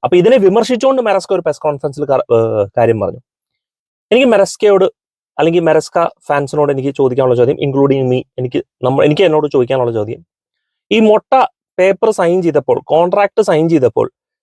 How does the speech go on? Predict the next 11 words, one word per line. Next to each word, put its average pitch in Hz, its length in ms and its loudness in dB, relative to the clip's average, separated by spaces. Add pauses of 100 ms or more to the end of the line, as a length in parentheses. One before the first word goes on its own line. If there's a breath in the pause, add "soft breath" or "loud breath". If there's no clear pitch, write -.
(400)
ഏത് 226 320 4
ക്ലബിലേക്കാണ് 214 840 0
സൈൻ 175 260 -2
ചെയ്യണമെന്നുള്ളത് 170 500 -2
നോക്കിയില്ലായിരുന്നോ? 120 640 -2
കാരണം 190 300 0 (720)
ഒരു 240 220 4 (280)
സാക്കിംഗ് 240 580 -4 (140)
കൾച്ചർ 208 420 0
ഉള്ള 202 120 2
ക്ലബ്ബാണിത്. 139 540 -4